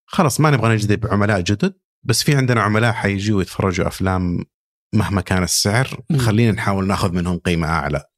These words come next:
Speaker 2: أي.
Speaker 1: هذا الجو اللي حنبدأ ن-، ننافس فيه، يعني إنه كيف م-، ممكن مو دخول مع متنافسين، بس تحالفات مع، مع العمالقة اللي حيبقون، إنك كيف تتعرف عليهم وكيف تحاول، آه،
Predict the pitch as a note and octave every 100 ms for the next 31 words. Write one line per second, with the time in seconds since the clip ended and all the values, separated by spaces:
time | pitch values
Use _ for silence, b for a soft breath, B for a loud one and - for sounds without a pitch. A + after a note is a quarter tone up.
0 | - C#3+ B2+ A2+ B B B _ - -
1 | G#3 G#3 D3 F3 D#3+ C#3+ - C3+ A#2+ A#2
2 | G#2 G#2 - _ A2+ G#2+ A#2 A#2 - -
3 | A2+ F2+ - - F2 E2+ F2 F#2+ F2+ -
4 | B2 B2 - - - - _ _ E2 D#2
5 | G2+ - - F#2+ A#2 A2 A2 A#2+ C3+ C#3+
6 | B2 G#2 A2+ A#2+ A2+ E3+ D#3+ B2+ - -
7 | A2 A2+ G#2+ A#2+ A#2 A2 F#2+ F2 G2 F#2
8 | F2+ _ _ _ _ - A2+ G#2+ G2 G2
9 | A#2 A#2+ A2+ G2+ F2+ - D#2+ - D#2+ C#2+
10 | - _ _ _ - F#2 F2+ B2 A2+ A2+
11 | F#2+ G#2 F#2+ - G2 G#2+ A2 A2 A2+ -
12 | _ _ _ _ F#2 - G#2+ G2 - -
13 | G2 G2 G2 F#2+ F#2 - F#2+ F2 E2